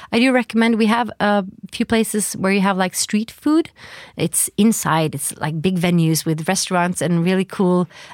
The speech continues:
atmosphere, but you can then pick, you know, the kind of food that you prefer this day. It's, like, twenty different places. It, it's called Torgata Street Food. And then you can get food from all over the world or Norway if you want to, and you can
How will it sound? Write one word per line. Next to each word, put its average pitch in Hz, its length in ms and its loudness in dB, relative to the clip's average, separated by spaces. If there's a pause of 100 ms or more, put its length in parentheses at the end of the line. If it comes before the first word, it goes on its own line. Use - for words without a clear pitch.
atmosphere, 208 500 0
but 185 160 -4
you 202 100 -2
can 214 240 2
then 208 260 2 (120)
pick, - 380 -2 (560)
you - 100 0
know, 208 120 4
the 208 100 0
kind 202 240 0
of 185 60 -6
food 208 180 0
that - 120 -4
you 214 160 2
prefer 160 520 0
this 175 260 0
day. 156 240 2
It's, 170 140 -2
like, 151 200 -2 (140)
twenty 190 680 0 (500)
different - 340 -2
places. 196 420 0
It, 120 160 -8
it's - 220 -8
called 180 360 0 (200)
Torgata 165 640 -2
Street 254 280 -2
Food. 247 360 -2 (440)
And 190 120 0
then 190 100 4
you 190 140 2
can 196 160 0
get 180 200 -2
food 240 240 -2
from 170 220 -4
all 240 160 4
over 269 240 2
the 254 80 0
world 214 380 2
or 175 260 2
Norway 190 400 2
if 214 100 -4
you 196 80 0
want 202 220 0
to, 240 200 2
and 233 120 2
you 185 80 2
can 170 280 0